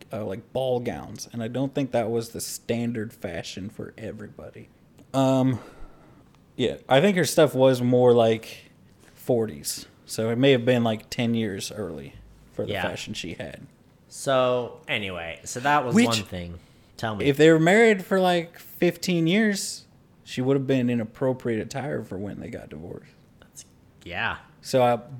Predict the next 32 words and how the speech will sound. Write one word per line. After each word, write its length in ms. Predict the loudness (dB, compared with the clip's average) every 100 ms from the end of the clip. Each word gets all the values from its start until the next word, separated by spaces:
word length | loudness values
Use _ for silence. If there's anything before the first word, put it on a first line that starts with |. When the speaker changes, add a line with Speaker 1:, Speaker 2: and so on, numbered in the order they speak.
| -8
Speaker 1:
you 200 | -2 0
lose, 1000 | 0 0 4 6 8 6 2 -4 -10 -8 -6
basically. 540 | -6 -4 0 0 2
Speaker 2:
<laughs> 1300 | 0 0 -10 -12 -16 -16 -16 -20 -20 -20 -20 _ 0
Uh, 340 | 4 6 4
there's 180 | 4 2
a 40 | 4
very 180 | 4 4
good 160 | 2
bike 240 | 0 -2 -2
stunt 320 | -6 -6 -6
in 60 |
this 160 | -12 -10
movie. 400 | -10 -8 -10 -12 _ _ 0
Speaker 1:
Bike 200 | 0 2
stunt? 220 | 0 -4 -6 -14
Speaker 2:
Little 260 | -4 -2 2
boy, 340 | 4 4 2 -4 -18 -20 _ _ -20 -20 -12
little 340 | -6 -6 -6
sweet 360 | -8 -8 -8 -4
boy, 300 | -2 -2 -4 -10 -12
little 200 | -8 -8
sweet 420 | -8 -10 -12 -14 -8
boy, 240 | -4 -4
what's 180 | -4 -8
his 100 | -10
name? 320 | -8 -8 -10 -14 _ _ -20 -10
Speaker 1:
Robert? 420 | -6 -2 -2 -4 -10 -10
Speaker 2:
Yeah, 340 | -4 -2 -2 -4 -8
maybe. 340 | -6 -6 -10 -14 _ -20 -20 _
He 160 | -10
Speaker 1:
Little 60 | 0